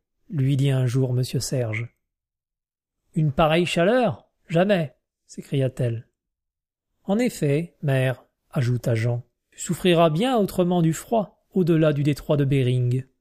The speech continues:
quand nous traverserons les steppes de la Sibérie. » « D'accord, monsieur Serge »,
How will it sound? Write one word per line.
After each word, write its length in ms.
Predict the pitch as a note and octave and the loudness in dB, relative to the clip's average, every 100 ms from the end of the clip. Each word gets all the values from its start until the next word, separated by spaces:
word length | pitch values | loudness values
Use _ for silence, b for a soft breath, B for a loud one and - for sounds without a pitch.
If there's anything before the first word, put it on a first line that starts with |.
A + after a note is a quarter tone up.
| _ _ - | _ _ -6
quand 140 | F3+ | 0
nous 120 | E3+ | 0
traverserons 800 | D#3+ - F#3+ F3 D#3 - F3 F3 | 0 0 0 0 -2 -2 -2 0
les 120 | F#3 D#3+ | 0 0
steppes 440 | - - G#3 E3 | -4 -2 -2 0
de 100 | D#3 | 2
la 100 | D3 | 2
Sibérie. » « 600 | C3 D3 C3 C3 F3 D3+ _ _ _ _ _ _ _ _ _ _ _ _ _ - | 0 0 0 0 -2 -4 _ _ _ _ _ _ _ _ _ _ _ _ _ -2
D'accord, 600 | F3+ G#3 G3+ F3 E3 D3 - | 2 2 4 4 2 -4 -6
monsieur 320 | E3 C#3+ E3+ | -4 -2 -2
Serge », 540 | C#3+ E3+ D#3+ D3+ C3 | 0 2 2 0 -6